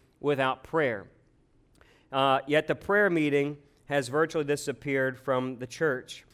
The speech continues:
Charles Finney said this, he said, "Prayer meetings are the most difficult meetings to sustain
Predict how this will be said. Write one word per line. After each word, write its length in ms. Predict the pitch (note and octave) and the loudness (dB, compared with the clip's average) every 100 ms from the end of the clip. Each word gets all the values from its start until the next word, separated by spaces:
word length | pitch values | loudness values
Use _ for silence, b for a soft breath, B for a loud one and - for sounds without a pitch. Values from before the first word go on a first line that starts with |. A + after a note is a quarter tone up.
| _ | _
Charles 280 | - D#3 D#3 | 0 2 2
Finney 160 | D#3+ | -2
said 200 | D#3 D#3 | 0 0
this, 140 | D#3 D#3+ | 2 0
he 80 | C#3 | -2
said, 180 | D3 | -2
"Prayer 180 | - F#3 | 2 2
meetings 320 | F3 E3 D#3+ | 4 2 0
are 60 | C#3+ | -2
the 120 | C#3 | 0
most 300 | C#3 E3 - | 2 2 0
difficult 400 | E3+ D#3+ D#3+ D3+ | -2 -2 -2 -2
meetings 280 | D3 C#3+ D3 | -2 -4 -6
to 80 | C#3+ | -8
sustain 680 | - B2 - D#3 D3+ E3 F#3 | -10 -12 -6 -4 -2 -2 -4